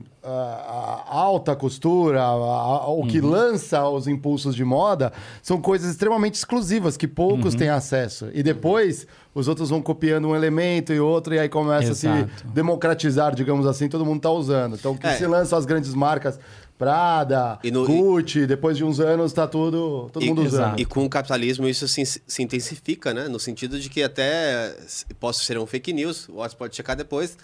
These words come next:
Speaker 1: É, o Watts é
Speaker 3: Mas
Speaker 1: nosso
Speaker 3: o
Speaker 1: estagiário sênior
Speaker 3: Papai
Speaker 1: hoje.
Speaker 3: Noel era azul, não era? Coca, não foi a Coca que mudou pra,
Speaker 1: Acho que era uma, não,
Speaker 3: pra
Speaker 1: não,
Speaker 2: Então,
Speaker 3: vermelho?
Speaker 2: esse, esse,
Speaker 1: Nicolau,
Speaker 2: esse,
Speaker 1: né?
Speaker 2: esse, esse, é, exatamente. Essa, essa ideia de que foi a Coca que mudou o Papai Noel pra vermelho não é verdade. O que a Coca fez foi se apropriar de,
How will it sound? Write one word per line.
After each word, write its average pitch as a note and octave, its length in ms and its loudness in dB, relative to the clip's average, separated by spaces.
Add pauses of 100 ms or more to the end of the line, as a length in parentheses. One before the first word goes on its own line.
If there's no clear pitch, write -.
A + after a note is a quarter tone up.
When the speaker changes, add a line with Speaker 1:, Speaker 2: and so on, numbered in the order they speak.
Speaker 1:
É, B2+ 60 -4
o B2+ 80 -2
Watts C#3+ 240 0
é C#3 120 4
Speaker 3:
Mas C3 300 2
Speaker 1:
nosso C3+ 360 4
Speaker 3:
o - 20 -10 (180)
Speaker 1:
estagiário D#3+ 420 2
sênior F3+ 360 2
Speaker 3:
Papai G3 160 2
Speaker 1:
hoje. A#3 100 2
Speaker 3:
Noel G3 160 4
era A3+ 80 2
azul, D3+ 260 2
não B2 140 2
era? D3+ 240 2
Coca, D3+ 300 -4
não B2+ 100 -4
foi F#3+ 120 -2
a E3+ 40 -2
Coca E3+ 220 -2
que B2+ 80 -8
mudou A#2 260 -6
pra, A#2+ 160 -2
Speaker 1:
Acho A2 100 -2
que G#3 60 -2
era G3+ 100 0
uma, F#3 160 -2
não, A3+ 200 -6
Speaker 3:
pra - 100 2
Speaker 1:
não, B2 60 2
Speaker 2:
Então, - 120 2
Speaker 3:
vermelho? G3 120 2
Speaker 2:
esse, - 180 -2
esse, G3+ 120 0
Speaker 1:
Nicolau, D3 380 2
Speaker 2:
esse, C#3 180 2
Speaker 1:
né? C3+ 60 -2
Speaker 2:
esse, F#3 220 -2
esse, - 80 -18
é, G3+ 100 2
exatamente. F3 480 -2
Essa, - 240 -4
essa - 180 -4
ideia F#3 180 0
de - 80 -8
que - 60 -20
foi F3+ 100 2
a - 20 2
Coca F#3 300 -2
que - 120 -10
mudou D#3+ 200 -2
o - 20 -8
Papai D3+ 240 -4
Noel C#3 160 2
pra C#3+ 100 -6
vermelho C#3 340 -6
não E3 180 -2
é E3 60 -2
verdade. C3 580 -6 (320)
O C#3 80 -4
que D3+ 100 0
a C3+ 40 0
Coca D#3+ 260 -2
fez E3 240 -6
foi - 120 -4
se - 120 -6
apropriar E3 720 -2 (640)
de, C3+ 140 -2